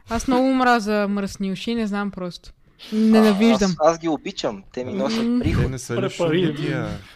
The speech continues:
Speaker 4: Мръсните
Speaker 2: А,
Speaker 4: уши
Speaker 2: можеш,
Speaker 4: носят
Speaker 2: ако е
Speaker 4: приходи.
Speaker 2: твърда, да я хванеш с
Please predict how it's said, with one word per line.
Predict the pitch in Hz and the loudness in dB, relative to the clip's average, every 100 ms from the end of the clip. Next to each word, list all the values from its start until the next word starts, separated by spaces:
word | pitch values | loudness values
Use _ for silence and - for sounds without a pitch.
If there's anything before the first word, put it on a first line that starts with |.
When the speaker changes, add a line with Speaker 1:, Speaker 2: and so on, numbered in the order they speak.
| - - | -18 -10
Speaker 4:
Мръсните | 175 175 226 123 120 | -4 2 2 2 2
Speaker 2:
А, | 175 | 0
Speaker 4:
уши | 151 - | 4 4
Speaker 2:
можеш, | 208 180 | 4 0
Speaker 4:
носят | 226 165 | 0 -2
Speaker 2:
ако | 190 160 | -2 2
е | 147 | 2
Speaker 4:
приходи. | 139 - | 2 -6
Speaker 2:
твърда, | - 139 160 123 123 139 170 165 - | -8 -4 -4 0 2 2 0 -4 -12
да | 147 139 | -6 -2
я | 139 | -2
хванеш | - 117 127 143 - | -2 -2 0 -4 -8
с | - | -10